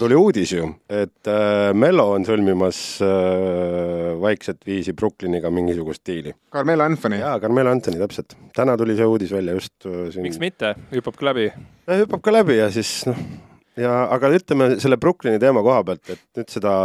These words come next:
Speaker 1: draamat on olnud rohkem kui ma ei tea mida, eks ole.
Speaker 3: Mul on
Speaker 1: Aga
Speaker 3: lihtsalt,
Speaker 1: nüüd on, nüüd on see
Speaker 3: hea
Speaker 1: koht,
Speaker 3: meel, noh, et
Speaker 1: hakake, hakake, kurat, võtaks mängima. Teil on olemas mängijatena,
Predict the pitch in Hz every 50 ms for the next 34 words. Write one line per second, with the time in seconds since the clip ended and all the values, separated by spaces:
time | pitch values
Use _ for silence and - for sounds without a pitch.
0 | 92 - - 131 147 160 139 110 90 - - 95 107 110 104 95 85 101 117 113
1 | - - 80 76 71 80 80 80 80 78 78 71 - - - 95 101 92 - 104
2 | 95 82 87 98 - 82 65 62 60 - - - 64 57 - - - - - 156
3 | 185 208 170 - - 156 202 233 240 175 147 123 196 220 196 147 - - 170 180
4 | 175 160 127 92 92 98 110 110 107 135 180 214 - - 147 - _ - 107 92
5 | - _ _ _ _ _ _ _ _ - 185 - - - - - - - - 165
6 | 127 - - - - - - - 107 107 87 73 69 64 58 - _ - - -
7 | - - _ - 135 147 151 156 175 202 214 185 139 120 117 107 - - - -
8 | - _ _ _ _ _ _ _ _ _ _ _ _ _ _ _ _ _ _ -
9 | 127 170 190 175 139 110 87 98 90 - _ _ - 98 82 80 80 80